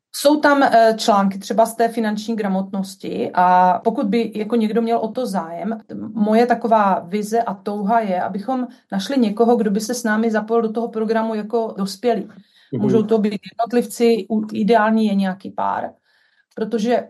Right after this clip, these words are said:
Speaker 1: ten víkend vlastně je, že děti tam jsou v nějakých skupinkách a vždycky tam mají toho dospělého, který jim nějakým způsobem pomáhá, n-, ne, že to za ně dělá, ale pomáhá jim.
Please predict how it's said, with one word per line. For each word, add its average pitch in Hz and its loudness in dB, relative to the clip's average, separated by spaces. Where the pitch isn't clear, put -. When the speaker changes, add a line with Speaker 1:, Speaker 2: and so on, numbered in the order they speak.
Speaker 1:
ten 208 2
víkend 214 0
vlastně 208 -2
je, 196 0
že 185 -2
děti 254 -4
tam 233 2
jsou 226 0
v 196 -6
nějakých 226 -4
skupinkách 220 -2
a 220 4
vždycky 214 -8
tam 214 -4
mají 208 -6
toho 202 -2
dospělého, 196 -2
který 190 -6
jim 185 -6
nějakým 180 -6
způsobem 196 -2
pomáhá, 208 2
n-, 196 -2
ne, 214 2
že 214 0
to 220 -2
za 185 0
ně 190 -2
dělá, 196 0
ale 190 -2
pomáhá 190 -4
jim. 185 -8